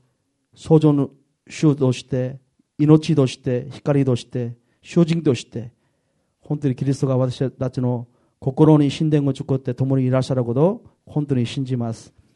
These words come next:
私たちの運命から全部解放されました。本当にサタンの呪いから全部解放されました。本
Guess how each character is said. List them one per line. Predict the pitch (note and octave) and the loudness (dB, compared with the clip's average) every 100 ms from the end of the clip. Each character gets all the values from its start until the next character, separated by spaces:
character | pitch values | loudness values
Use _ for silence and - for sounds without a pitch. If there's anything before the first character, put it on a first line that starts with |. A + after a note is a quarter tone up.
| _ _ _ _ _ _ | _ _ _ _ _ _
私 | B2+ B2 | -8 -6
た | |
ち | B2+ | -4
の | C3 | 0
運 | B2 D3 | 0 2
命 | D3 D3 | 0 0
か | C3+ | -2
ら | C3 | -4
全 | - C#3+ | -2 -2
部 | C#3+ C3 | 0 0
解 | C3+ C3 | 0 -2
放 | B2+ B2+ | 0 -2
さ | - | -4
れ | C3 | -6
ま | B2 | -6
し | A2 - | -8 -14
た。 | A2 - _ _ _ _ _ _ _ _ _ | -16 -18 _ _ _ _ _ _ _ _ _
本 | B2+ C3+ | -8 -4
当 | |
に | C#3 | -4
サ | C3 D3 | -2 -2
タ | |
ン | D3 | 0
の | C#3 | 0
呪 | C3+ C#3 D3 | 4 6 6
い | D3 | 6
か | C#3+ | 0
ら | C3+ B2+ - | -2 -4 -8
全 | - D3+ | -4 -2
部 | C#3+ | -2
解 | C#3 C#3 | 0 2
放 | C#3+ | 2
さ | C3+ | 2
れ | C3+ | -2
ま | A#2+ | -2
し | A2 - | -6 -10
た。 | |
本 | F#2+ | -18